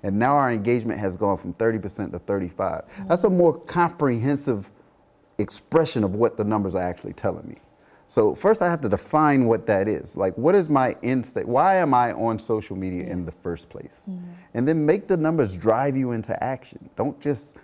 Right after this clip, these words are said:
Speaker 1: you know, accept, "Hey, you know what? I got twenty followers. Tomorrow I'm getting twenty-one," right? <laughs> It's like, it's like, what does that mean? What are you gonna do with these people once you get there? Remember, at the end of the day,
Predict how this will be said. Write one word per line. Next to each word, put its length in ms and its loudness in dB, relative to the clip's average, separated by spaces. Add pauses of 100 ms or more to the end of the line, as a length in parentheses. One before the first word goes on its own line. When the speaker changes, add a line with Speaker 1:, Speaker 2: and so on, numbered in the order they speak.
(120)
Speaker 1:
you 100 -2
know, 120 2
accept, 460 0
"Hey, 180 0
you 140 -6
know 80 -4
what? 160 -2
I 80 -4
got 140 -6
twenty 240 -2
followers. 400 0
Tomorrow 300 0
I'm 100 -2
getting 160 -4
twenty-one," 540 -6 (380)
right? 200 6
<laughs> 320 4
It's 200 2
like, 340 2 (320)
it's 140 -2
like, 160 4
what 160 6
does 140 4
that 260 4
mean? 360 0
What 120 0
are 40 2
you 80 -2
gonna 180 2
do 220 0
with 100 0
these 140 -4
people 220 -6
once 200 -6
you 60 -10
get 220 -4
there? 180 -4
Remember, 340 -2
at 100 2
the 100 -8
end 80 -4
of 140 -4
the 60 0
day, 160 -2